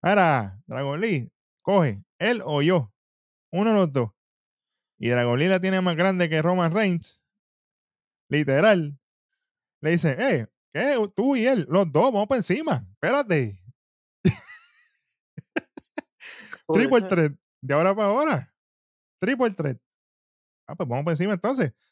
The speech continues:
Speaker 1: Dragon Lee, Charlie Dempsey y Joe Coffey. Por esta lucha en el desafío universal por el título de Norteamérica.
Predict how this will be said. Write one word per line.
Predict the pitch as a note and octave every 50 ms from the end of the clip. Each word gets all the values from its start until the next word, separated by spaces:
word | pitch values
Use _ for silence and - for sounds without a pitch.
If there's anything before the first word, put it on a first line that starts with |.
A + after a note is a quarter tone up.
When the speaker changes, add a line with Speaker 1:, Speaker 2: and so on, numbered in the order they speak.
| _ -
Speaker 1:
Dragon | - D3+ F#3+ A#3 A#3 A3+ A3+ A3+
Lee, | A#3+ C#4+ D4 - - _ _ _ _ _ _ _ _ _ -
Charlie | - G3 B3 C4 B3+ A#3+
Dempsey | G#3 F3+ E3+ E3 - E3+ D#3+ - _ _ _ _ _ -
y | F3 E3+ D#3+ D3+ F3
Joe | A3 A#3 G#3 -
Coffey. | - F#3+ F#3+ D3 C3 A#2+ G#2 - _ _ _ _ _ _ _ _ _ _ _ _ _ _ _ _ _
Por | - B2 B2 C#3+
esta | D#3 - D#3 D3+
lucha | D#3 D#3+ D#3 D#3+
en | C#3+
el | C#3
desafío | C3+ C3+ C3+ B2+ B2 C#3+ D3
universal | D3 D3 C#3 C3+ C3+ D3+ C#3
por | - C#3
el | C3
título | C3 C3+ C#3 C#3 C3+
de | C#3 C#3
Norteamérica. | C3+ C#3 C#3+ E3+ G#3+ G3+ F3+ D#3 D3+ D3 C#3